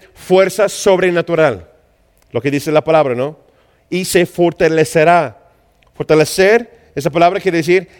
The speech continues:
que da fuerzas en tiempo de necesidad. No fuerza natural, no estamos hablando de músculos,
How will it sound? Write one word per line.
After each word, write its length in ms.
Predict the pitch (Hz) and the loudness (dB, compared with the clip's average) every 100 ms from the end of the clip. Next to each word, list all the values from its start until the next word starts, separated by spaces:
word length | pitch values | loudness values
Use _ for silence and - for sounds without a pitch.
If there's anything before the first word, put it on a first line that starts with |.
| _ | _
que 160 | - 165 | -4 -4
da 340 | 135 165 175 | 0 2 0
fuerzas 840 | 170 - 185 214 214 - 143 - - | -2 -6 2 2 2 -4 -6 -6 -14
en 140 | - 143 | -12 -12
tiempo 460 | - 185 175 156 | -4 -2 -2 -4
de 240 | 139 135 131 | -6 -6 -8
necesidad. 680 | 135 131 127 123 127 110 90 - _ _ _ _ _ _ _ _ _ _ | -4 -6 -6 -14 -10 -8 -10 -16 _ _ _ _ _ _ _ _ _ _
No 180 | - 156 | 0 0
fuerza 360 | 185 208 196 247 | 2 -2 0 0
natural, 500 | 220 240 226 127 147 | 0 0 2 2 0
no 80 | 151 | -6
estamos 240 | 170 170 | -4 -4
hablando 320 | 160 165 170 | -2 -4 -2
de 60 | 160 | -2
músculos, 720 | 175 175 - 135 127 170 - | -2 -4 -4 -4 -4 -6 -20